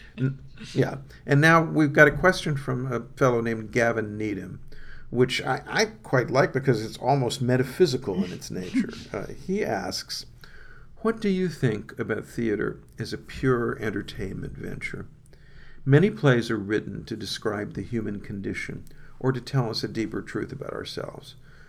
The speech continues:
Speaker 1: When this happens, though, the plays sometimes feel pompous or stuffy.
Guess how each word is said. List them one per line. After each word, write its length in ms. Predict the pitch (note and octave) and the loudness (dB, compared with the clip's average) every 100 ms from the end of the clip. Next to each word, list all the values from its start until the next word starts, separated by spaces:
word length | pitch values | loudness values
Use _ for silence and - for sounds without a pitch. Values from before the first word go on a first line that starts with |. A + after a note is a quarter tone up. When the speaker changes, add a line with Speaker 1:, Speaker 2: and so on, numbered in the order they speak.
| - | -12
Speaker 1:
When 140 | - D#3 | -4 -2
this 160 | A#3+ | 0
happens, 480 | - A#2+ G#2+ G2+ F#2+ | 0 0 0 -6 -8
though, 340 | - E2+ - C#3 | -8 -6 -8 -10
the 80 | - | -6
plays 320 | - - E3 | 0 0 0
sometimes 480 | F3 D#3 C#3+ B2+ - | -4 0 0 0 0
feel 140 | C#3 | -2
pompous 520 | C3+ D#3+ D#3 C#3 - | -2 -6 -8 -8 -10
or 80 | - | -8
stuffy. 500 | - - - - - | -6 -4 -4 -6 -12